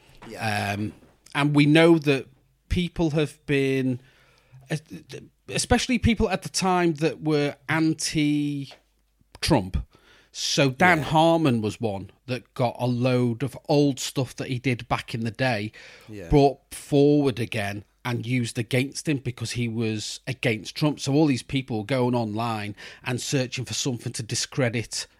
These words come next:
Speaker 2: anti-Trumpers.
Speaker 1: Yeah.
Speaker 2: So Harmon, Dan Harmon, <laughs> you're gonna love this.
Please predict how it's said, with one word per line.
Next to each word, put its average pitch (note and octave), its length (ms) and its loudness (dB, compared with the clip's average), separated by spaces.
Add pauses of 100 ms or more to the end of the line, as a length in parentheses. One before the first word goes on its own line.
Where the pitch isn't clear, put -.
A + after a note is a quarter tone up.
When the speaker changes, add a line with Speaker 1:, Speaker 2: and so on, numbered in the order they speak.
(120)
Speaker 2:
anti-Trumpers. B2+ 920 -2 (220)
Speaker 1:
Yeah. B2 160 -6
Speaker 2:
So B2+ 180 0
Harmon, E3+ 540 4 (260)
Dan E3 240 6
Harmon, D3 480 4 (240)
<laughs> D3+ 280 8
you're D3 140 4
gonna B2 140 2
love A#2+ 240 0
this. A#2+ 320 -2